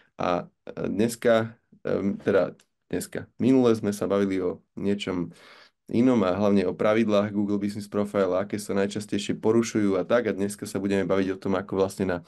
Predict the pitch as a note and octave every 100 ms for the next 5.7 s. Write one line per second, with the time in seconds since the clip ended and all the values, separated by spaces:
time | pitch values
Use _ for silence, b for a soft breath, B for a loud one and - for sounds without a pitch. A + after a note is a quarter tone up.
0 | B B B B F#2 A2 B2+ C3+ A#2+ A2+
1 | A#2 A#2 G#2+ A2 G#2+ G#2+ A2+ A2 G#2+ -
2 | G2+ G2+ G2+ _ _ _ _ _ _ -
3 | C3 B2+ B2 A2+ G#2 F#2 - _ - G#2
4 | G#2 A#2+ C3+ B2+ A#2+ A#2 A#2 A2+ A2+ G#2
5 | - - G2+ F#2 F2+ G2 -